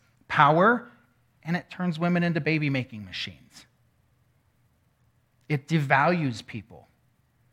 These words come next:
The implications of the fall are people losing value in other people's eyes and becoming property, the creation of status, hierarchy. And not only does he devalue these women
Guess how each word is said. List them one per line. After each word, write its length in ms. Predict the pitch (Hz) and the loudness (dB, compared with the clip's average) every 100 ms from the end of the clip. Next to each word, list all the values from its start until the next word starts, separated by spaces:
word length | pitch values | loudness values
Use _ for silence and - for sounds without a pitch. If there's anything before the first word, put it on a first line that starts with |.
| _ _ _ _ _ | _ _ _ _ _
The 180 | 139 - - | -6 -4 2
implications 880 | 185 202 214 208 185 190 - 156 147 | 2 2 -2 -2 0 0 0 -2 -4
of 80 | |
the 80 | 143 | -10
fall 640 | 123 - 180 143 135 - _ _ _ _ | -10 -4 -2 0 -2 -8 _ _ _ _
are 120 | 156 | -8
people 420 | 151 - 151 170 | -8 -10 -6 -6
losing 420 | 147 147 143 151 139 | -4 -4 -2 -4 -4
value 460 | 135 143 151 135 | -6 -6 -4 -4
in 100 | 131 | -4
other 240 | - 135 143 | -8 -12 -12
people's 420 | - 127 131 131 | -12 -10 -10 -8
eyes 300 | 135 160 147 | -6 -6 -8
and 100 | 127 | -12
becoming 420 | 131 - 123 131 | -12 -12 -10 -10
property, 540 | 131 160 160 135 104 101 | -8 -10 -8 -12 -16 -18
the 80 | |
creation 460 | 117 - 120 127 143 | -18 -12 -10 -10 -12
of 100 | 139 | -12
status, 680 | - 165 151 104 - - - _ _ _ _ | -14 -16 -16 -16 -20 -20 -20 _ _ _ _
hierarchy. 600 | - 151 147 131 92 78 _ _ _ _ _ _ _ _ - | -8 -6 -6 -10 -20 -20 _ _ _ _ _ _ _ _ -6
And 100 | 151 | 2
not 180 | 156 165 | 4 4
only 180 | 185 180 | 2 0
does 200 | 160 - | -2 -6
he 160 | 170 | -6
devalue 520 | 151 151 143 165 160 | -4 0 0 0 -2
these 240 | 139 147 131 | -4 -6 -4
women 480 | 165 196 156 175 | 0 2 2 0